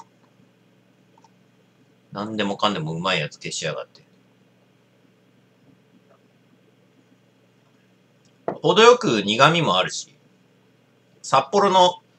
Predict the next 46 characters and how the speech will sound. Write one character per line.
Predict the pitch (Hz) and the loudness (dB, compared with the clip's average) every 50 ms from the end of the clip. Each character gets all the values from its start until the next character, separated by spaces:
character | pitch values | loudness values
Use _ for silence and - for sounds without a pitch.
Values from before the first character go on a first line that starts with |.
| _ _ _ _ _ _ _ _ _ _ _ _ _ - - | _ _ _ _ _ _ _ _ _ _ _ _ _ -8 -2
あ | - 120 120 | 0 0 2
の、 | 117 117 113 117 - - - 170 190 151 | 4 2 2 2 0 0 2 2 4 2
<clears throat> | 151 - - - | 2 0 -4 -8
黒、 | - - 156 156 160 156 | -4 -2 0 2 0 0
黒 | - - 185 165 127 | 0 0 0 2 4
よ | 104 95 87 | 4 2 2
か、 | - 85 82 80 76 76 - - _ _ _ _ - - - - _ _ _ _ _ _ _ _ _ - | 2 0 0 0 -2 -4 -6 -10 _ _ _ _ -20 -20 -20 -20 _ _ _ _ _ _ _ _ _ -10
明 | - - - 277 | -8 -6 0 0
ら | 196 185 | 0 2
か | 185 175 | 2 -2
に | 175 160 | -2 -2
こ | 165 | -4
っ | 156 | -4
ち | - 165 | -2 0
の | 160 123 | 0 2
方 | 90 82 | 2 0
が | 87 | -2
美 | - | -4
味 | - | -6
し | - - | -8 -10
い | - | -12
で | - | -12
す | - - | -14 -18
ね。 | 151 - _ _ _ _ _ _ _ _ _ _ _ _ _ _ _ _ _ - _ _ _ _ _ _ _ | -20 -20 _ _ _ _ _ _ _ _ _ _ _ _ _ _ _ _ _ -20 _ _ _ _ _ _ _
う | - | -14
ん。 | 98 | -12
ま | - 165 156 - _ _ _ _ _ _ _ _ _ _ _ _ _ _ _ _ _ _ _ _ _ _ _ _ _ - - - - - - _ - | -10 -10 -12 -14 _ _ _ _ _ _ _ _ _ _ _ _ _ _ _ _ _ _ _ _ _ _ _ _ _ -8 -8 -8 -8 -14 -20 _ -10
あ、 | 107 104 | -8 -8
ス | - - - | -6 -2 2
タ | 196 202 214 | 4 4 4
ウ | 208 | 4
ト | 180 123 | 2 0
が | 101 - | -2 -2
消 | - - 120 127 | -2 -4 -4 -2
え | 127 | 0
た | 147 135 | 0 0
の | 117 90 | 0 -2
は | 82 78 | -2 -4
非 | - 90 | -6 -8
常 | 101 117 123 | -6 -6 -6
に | 120 107 | -6 -4
残 | 90 98 101 113 | -2 -2 -2 -2
念 | 127 127 120 156 | -4 -6 -8 -10
で | - - | -12 -16
す | - - | -20 -16
が。 | - 71 67 - | -14 -14 -14 -14